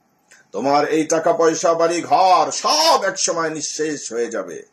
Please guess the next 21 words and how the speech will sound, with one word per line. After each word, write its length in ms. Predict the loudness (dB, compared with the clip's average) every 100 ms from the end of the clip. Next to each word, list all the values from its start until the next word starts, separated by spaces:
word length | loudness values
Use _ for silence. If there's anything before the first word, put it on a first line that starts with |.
| _ _ _ _
পৃথিবী 340 | -2 0 2 2
ভ্রমণ 500 | 2 2 2 0 2
করে 220 | 4 4
দেখো, 840 | 4 2 4 6 8 6 4 0 -4 -20 -6
পৃথিবীর 500 | -4 -2 2 2 4
কত 460 | 2 2 4 2 4
জাতিকে 460 | 2 2 0 2 2
আমি 220 | 2 0
আল্লাহ 340 | 0 2 2
সুবহানাহু 680 | 2 -2 -2 0 0 -2 -2
ওয়া 100 | -2
তাআলা 600 | 0 2 4 2 0 -2 _ _ _
আমার 480 | -2 2 2 2 -2 _ _ _ _ _ _ _ _ _ -4
নিয়ামতের 520 | 0 0 0 -2 0
শুকরিয়া 460 | -2 -4 -2 0
জ্ঞাপন 320 | 2 0 -2 -4
না 260 | -2 -2
করার 380 | 0 0 0 -2
জন্য 340 | -4 -4 -4
তাদেরকে 480 | -4 -4 -4 -4 -6
আমি 360 | -6 -6 -8